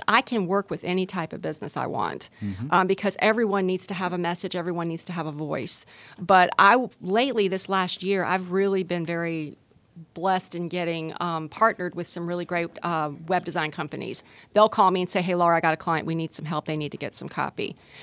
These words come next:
Speaker 1: But I can work with any, any industry,
Speaker 2: Mm-hmm.
Speaker 1: anyone who has words, which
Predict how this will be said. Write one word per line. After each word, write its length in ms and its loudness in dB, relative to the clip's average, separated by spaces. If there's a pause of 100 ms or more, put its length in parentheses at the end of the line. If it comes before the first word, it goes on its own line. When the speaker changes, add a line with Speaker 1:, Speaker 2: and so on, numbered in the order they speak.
(180)
Speaker 1:
But 460 6
I 200 8
can 300 0
work 380 2
with 260 -6
any, 460 -2 (320)
any 220 4
industry, 680 -2
Speaker 2:
Mm-hmm. 220 -8 (160)
Speaker 1:
anyone 340 2
who 120 -2
has 200 -2
words, 480 0 (380)
which 320 0